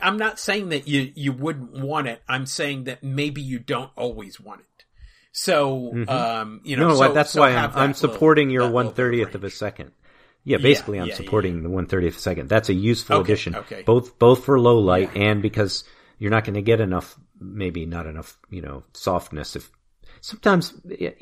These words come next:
Speaker 2: sometimes that's what's great about the pinhole cameras is the really long exposures. And, uh, it, yeah, it's nice to be able to get that. Maybe a fifteenth would be a good low end.
Speaker 1: Yeah, yeah.
Speaker 2: Anyway,
Speaker 1: Um,
Speaker 2: yeah.
Speaker 1: and,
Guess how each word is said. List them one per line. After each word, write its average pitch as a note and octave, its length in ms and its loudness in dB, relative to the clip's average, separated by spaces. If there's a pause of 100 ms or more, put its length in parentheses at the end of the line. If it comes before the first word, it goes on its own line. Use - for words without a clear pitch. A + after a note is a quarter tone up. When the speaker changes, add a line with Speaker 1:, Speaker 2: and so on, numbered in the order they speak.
Speaker 2:
sometimes - 480 -8
that's - 240 -2
what's G#2 160 -10
great G2 260 0
about E2+ 240 -4
the E2 80 -6
pinhole C3 380 -6
cameras C#2 400 -12
is C#2+ 120 -12
the D2 120 -10
really F#2 340 -4
long C2 300 -12
exposures. B1+ 680 -12 (560)
And, D2 440 -10
uh, D2+ 220 -8 (640)
it, - 280 -4
yeah, C3 140 4
it's - 140 -2
nice A#2 200 4
to F#2 100 -6
be F#2+ 60 2
able E2+ 160 0
to E2 80 -4
get F2 180 -2
that. C#2+ 300 -6 (640)
Maybe E2+ 280 -4
a D#2 60 -2
fifteenth - 640 -6
would C2+ 120 -10
be C#2+ 100 -8
a C#2+ 60 -8
good D2 240 -8 (300)
low D#2 280 -8
end. D2 260 -12 (720)
Speaker 1:
Yeah, G#3 360 6
yeah. F#3 280 0
Speaker 2:
Anyway, A2 180 4
Speaker 1:
Um, E3 360 4
Speaker 2:
yeah. F2+ 380 -4
Speaker 1:
and, A3 160 4